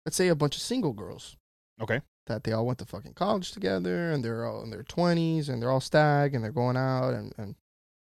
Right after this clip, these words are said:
Speaker 1: do they put themselves in that setting like, "Oh my God, I went home with this guy," and, and then do they come and, and they gossip
Speaker 2: Of,
Speaker 1: about that?
Speaker 2: of
Speaker 1: And
Speaker 2: course.
Speaker 1: they probably, their conversations are probably worse
Speaker 2: Of course.
Speaker 1: than guys.
Speaker 2: Of course. Of course.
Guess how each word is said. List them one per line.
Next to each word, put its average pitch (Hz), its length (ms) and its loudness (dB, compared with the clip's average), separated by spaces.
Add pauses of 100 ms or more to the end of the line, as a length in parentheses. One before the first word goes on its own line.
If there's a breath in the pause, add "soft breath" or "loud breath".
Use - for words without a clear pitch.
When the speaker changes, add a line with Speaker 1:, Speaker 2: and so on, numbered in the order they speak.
(180)
Speaker 1:
do 143 200 0
they 151 200 4 (160)
put 185 220 2
themselves 170 340 2
in 156 60 2
that 139 120 2
setting 156 220 0
like, 113 160 -4
"Oh 135 80 -2
my 127 140 -2
God, 127 180 0
I 117 80 -2
went 123 220 -4
home 123 160 0
with 120 100 -4
this 120 180 -6
guy," 127 340 2
and, 120 200 0 (400)
and 120 100 -4
then 123 280 -2 (160)
do 123 100 -6
they 123 160 -2
come 135 360 -2
and, 117 280 -6
and 120 160 -16
they 101 320 -10 (180)
gossip 123 480 0
Speaker 2:
Of, 127 120 0
Speaker 1:
about 117 220 2
that? 127 440 0
Speaker 2:
of 127 80 0
Speaker 1:
And 117 80 -2
Speaker 2:
course. - 460 4 (100)
Speaker 1:
they 185 140 8
probably, 247 420 2
their 190 140 4
conversations 220 580 -2
are 127 80 0
probably 156 300 -2
worse 151 680 2 (260)
Speaker 2:
Of - 140 -18
course. - 320 12
Speaker 1:
than 143 120 8
guys. 107 360 -2 (300)
Speaker 2:
Of 117 180 -2
course. - 600 4
Of 110 180 -6
course. 151 480 -2